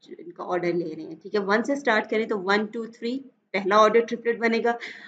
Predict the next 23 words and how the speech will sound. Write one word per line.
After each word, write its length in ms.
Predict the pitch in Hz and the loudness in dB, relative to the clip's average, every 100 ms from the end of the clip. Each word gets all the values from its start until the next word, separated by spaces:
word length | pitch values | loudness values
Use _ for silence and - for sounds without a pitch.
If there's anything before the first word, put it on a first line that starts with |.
| - | -2
अगर 200 | 196 208 | 2 4
मैं 100 | 214 | 4
वन 180 | 208 208 | 2 2
को 140 | 233 | 2
छोड़ 280 | 233 233 220 | 2 2 2
दूं 140 | 208 | -2
तो 80 | 220 | -6
टू, 240 | 226 233 226 | -6 -4 -6
थ्री, 280 | - 240 | -4 -2
वन 360 | 226 214 233 269 - _ _ _ | 0 2 2 0 -6 _ _ _
second 520 | - - 196 190 214 | -20 -8 -6 0 0
बनेगा 420 | 220 226 226 233 240 - _ - | 2 2 4 0 -2 -10 _ 0
और 100 | 202 | 2
अगर 140 | 208 | 2
टू 220 | 208 240 | -2 -4
को 120 | 233 | 0
भी 120 | 226 240 | 0 0
छोड़ 300 | 254 220 208 | 2 2 0
दूं 120 | 247 269 - - | -4 -8 -16 -6
तो 80 | 214 | -6
थ्री, 340 | 214 233 254 | -4 0 2
वन, 280 | 240 208 202 | 4 4 4
टू 360 | 202 247 320 | 0 -2 -2